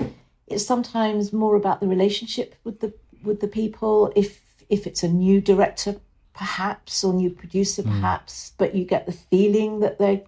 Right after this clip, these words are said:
Speaker 1: gonna go places and it's a really good script, then, you know, throw your
Speaker 2: Mm.
Speaker 1: lot in a little bit sometimes.
Speaker 2: Yeah. And I suppose when you're a, a creative worker,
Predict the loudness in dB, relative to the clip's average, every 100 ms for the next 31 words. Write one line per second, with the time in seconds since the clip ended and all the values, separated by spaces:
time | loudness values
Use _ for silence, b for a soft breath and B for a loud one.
0 | -2 0 2 2 2 2 -2 0 -2 -2
1 | -8 -8 -6 -4 -4 -4 -8 -6 -2 -2
2 | -2 _ -4 -4 -6 _ _ _ -6 -6
3 | -6 _ -20 _ _ _ _ -6 -2 2
4 | 4 4 2 0 0 -2 -6 -16 -12 -8
5 | -8 -8 -8 -10 -14 _ _ _ _ -2
6 | 2 2 0 -4 _ _ 4 4 4 4
7 | 6 4 0 -10 -6 2 4 4 4 4
8 | 2 0 -4 -12 -4 0 0 0 -4 0
9 | 2 0 -2 -6